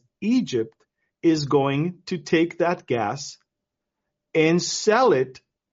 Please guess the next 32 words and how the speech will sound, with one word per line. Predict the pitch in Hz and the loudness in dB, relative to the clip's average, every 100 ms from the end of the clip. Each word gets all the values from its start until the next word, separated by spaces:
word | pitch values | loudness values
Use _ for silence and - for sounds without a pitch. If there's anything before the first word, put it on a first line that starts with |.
| _ _ - | _ _ -12
to | - 220 | 0 2
Europe. | 220 370 415 440 - - _ _ _ _ _ _ _ _ _ _ _ | 4 4 4 2 -2 -10 _ _ _ _ _ _ _ _ _ _ _
Egypt | 190 202 226 247 254 254 - - _ | 0 2 2 2 0 0 -14 -20 _
partners | 208 208 220 233 214 190 | 0 2 2 0 0 2
with | 185 147 | 0 2
Greece, | 175 202 196 - - - _ _ _ | 2 2 0 -6 -12 -16 _ _ _
Israel | 175 226 262 185 170 175 | 0 2 2 2 2 2
to | 208 | -2
boost | 170 190 208 - | 0 0 0 0
gas | 165 156 165 165 - | 0 2 0 -4 -4
export | 165 165 - 190 185 | -4 -4 -2 -2 0
plans. | 233 175 | -2 0
So | 175 156 151 - - | 0 0 -2 -20 -12
Israel | - 269 285 277 | -2 0 2 0
doesn't | 233 254 254 | 0 0 0
even | 247 247 233 | 0 2 2
have | 220 285 294 - | 0 -2 -4 -6
to | 220 | -8
send | - 190 170 | -2 0 2
it | 147 147 | 0 -2
to | 156 | -4
Europe. | 143 135 127 131 - _ _ - | -2 0 0 -2 -10 _ _ -4
Israel | 220 240 254 233 | 0 2 2 2
has | 208 220 220 | 2 0 -2
to | 226 | -8
just | 180 202 190 - | 0 0 0 -6
boost | 110 101 175 254 277 - | -12 -2 2 2 2 -2
up | 151 175 - - | 0 0 -2 0
its | 170 - - | 0 0 -6
flow | - 180 185 220 240 | -6 0 2 4 2
of | 190 156 | 0 0
gas | 156 156 170 | 0 0 -4